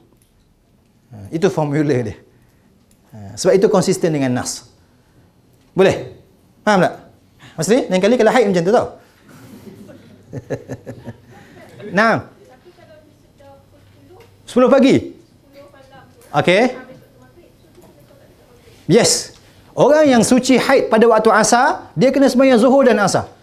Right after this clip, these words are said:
Orang yang suci waktu haid, waktu isyak, dia kena sembahyang maghrib dengan isyak. Ini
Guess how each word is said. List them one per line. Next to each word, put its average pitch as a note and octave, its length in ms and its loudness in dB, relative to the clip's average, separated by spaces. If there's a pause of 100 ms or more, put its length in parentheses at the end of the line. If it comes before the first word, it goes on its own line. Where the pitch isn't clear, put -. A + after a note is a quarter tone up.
(140)
Orang B3+ 260 0
yang C4 200 0
suci B3+ 340 -2
waktu A#3 320 0
haid, A#3+ 140 0
waktu A3 260 -2
isyak, C4+ 300 0
dia A3 80 -2
kena A#3+ 160 -4
sembahyang C4 240 -2
maghrib B3+ 240 -2
dengan F#3+ 160 -6
isyak. A#2+ 240 -10 (4000)
Ini B3+ 200 2